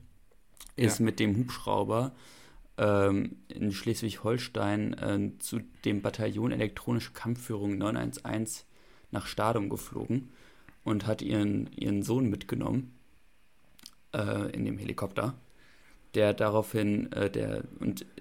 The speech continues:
Speaker 1: ist dann mit ihm in, direkt von da in den Sylt-Urlaub gefahren. Oder ge-, ich glaub, gefahren, ja. Ähm, ja, und hat, <laughs> also das ist jetzt irgendwie so ein fetter Skandal, weil es möglich sei, dass sie nur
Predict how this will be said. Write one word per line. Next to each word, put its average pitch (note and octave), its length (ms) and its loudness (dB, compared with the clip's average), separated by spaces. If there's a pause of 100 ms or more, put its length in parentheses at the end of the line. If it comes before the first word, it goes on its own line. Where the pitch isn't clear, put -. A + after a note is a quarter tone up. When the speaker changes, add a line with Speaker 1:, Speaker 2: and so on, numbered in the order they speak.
(120)
Speaker 1:
ist B2 220 2
dann A2+ 160 2
mit G#2+ 260 -2
ihm A2+ 260 4
in, A2+ 340 -4 (200)
direkt A2 260 2
von G#2+ 180 0
da G2 120 4
in A2 120 0
den G2 180 4
Sylt-Urlaub A2 680 -2
gefahren. F#2+ 540 -4 (120)
Oder - 140 -6
ge-, - 120 -10 (300)
ich - 100 -20
glaub, - 200 -6
gefahren, - 380 -8 (120)
ja. - 140 -8 (840)
Ähm, F#2+ 720 4 (1120)
ja, G2+ 240 4 (320)
und G#2 180 -2
hat, A#2 280 0 (260)
<laughs> - 280 -16
also G#2 140 4
das G#2+ 120 2
ist G#2+ 100 2
jetzt G#2+ 140 6
irgendwie G#2+ 180 4
so G2+ 80 4
ein G2 340 0 (120)
fetter A2+ 300 2
Skandal, G2+ 720 0
weil G2 420 2 (460)
es - 220 -4
möglich G#2 460 2
sei, G2 320 4
dass G2 440 -4
sie G#2 320 0
nur G#2 380 2